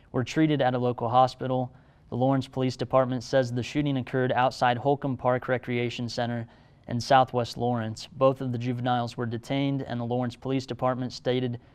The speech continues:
they were not searching for additional suspects. A former Wilson graduate has earned an award in international student affairs.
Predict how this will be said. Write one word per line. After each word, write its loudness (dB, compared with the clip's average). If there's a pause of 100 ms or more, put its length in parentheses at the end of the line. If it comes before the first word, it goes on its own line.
(180)
they -2
were 0
not 2
searching -4
for -4
additional -4
suspects. -4 (1160)
A -8
former 4
Wilson 2
graduate 6
has -2
earned 0
an -2
award 0
in -4
international -2
student -2
affairs. -4